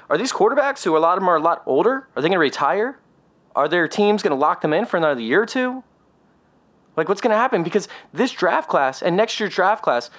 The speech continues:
particularly one player out of next year's draft class, goes by the name of Lawrence. I mean, this draft class is gonna be nuts.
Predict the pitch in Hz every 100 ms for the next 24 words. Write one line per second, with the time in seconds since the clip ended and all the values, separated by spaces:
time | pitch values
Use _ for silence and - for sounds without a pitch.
0 | - - _ - 170 208 180 170 151 131
1 | 127 160 165 139 - 170 135 117 113 -
2 | - - 135 131 - 110 - 104 98 -
3 | 123 151 - _ _ _ _ - 139 123
4 | 117 110 98 143 202 185 - - - -
5 | - 170 190 - 190 226 - - 175 160
6 | 190 175 208 302 - -